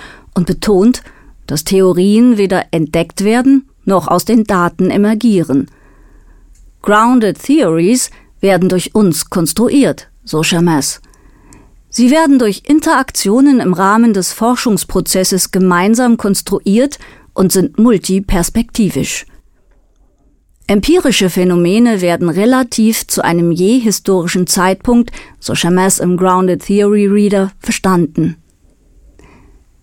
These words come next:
Die dritte Entwicklungslinie führt zu Judith Holton, die für die gemeinsam mit Glaser und die von ihm sogenannte Classic Grounded Theory steht.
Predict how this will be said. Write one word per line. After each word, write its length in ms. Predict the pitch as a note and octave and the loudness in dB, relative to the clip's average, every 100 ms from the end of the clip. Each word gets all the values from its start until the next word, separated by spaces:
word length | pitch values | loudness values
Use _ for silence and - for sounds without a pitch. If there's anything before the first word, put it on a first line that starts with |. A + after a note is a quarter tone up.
| - | -4
Die 100 | A3 | -2
dritte 420 | C#4+ - G3+ - | -2 0 -2 0
Entwicklungslinie 880 | F3+ F#3+ F3 F#3+ G3+ G#3+ A3+ A#3+ C#4+ | -2 -2 -2 -2 -2 0 2 4 2
führt 320 | C#4+ G#3+ F3+ | 0 -4 -2
zu 80 | A3 | -4
Judith 520 | F#3+ G3+ F3+ F#3+ G3+ | -2 -2 0 -2 -4
Holton, 540 | A#3+ A#3 F3+ E3+ E3+ D#3+ - - - | 0 0 0 0 -2 -4 -10 -20 -8
die 80 | F3 | -4
für 160 | F3 | -2
die 120 | F3 | -2
gemeinsam 600 | E3+ E3+ E3 F3+ A3 B3+ | 0 0 0 0 0 2
mit 220 | A3+ F3+ - | 0 -2 -2
Glaser 540 | F#3 F3+ F#3 G#3+ A#3 _ | 0 0 0 -2 -4 _
und 160 | C4 B3+ | -4 -2
die 80 | C4+ | 0
von 220 | G3 F3+ | 0 -2
ihm 320 | G#3 B3+ D4 | 0 2 4
sogenannte 640 | A#3 A#3+ A3 G#3 G3+ G#3 G3 _ | 2 0 0 2 0 -2 -6 _
Classic 520 | - A#3 - B3 _ | -2 -2 -2 -6 _
Grounded 540 | G3+ F3+ E3 E3 D#3+ | 0 2 2 0 -4
Theory 400 | - F3+ E3+ E3 | -2 0 2 0
steht. 400 | D#3 - D#3+ D#3 | -2 -4 -6 -6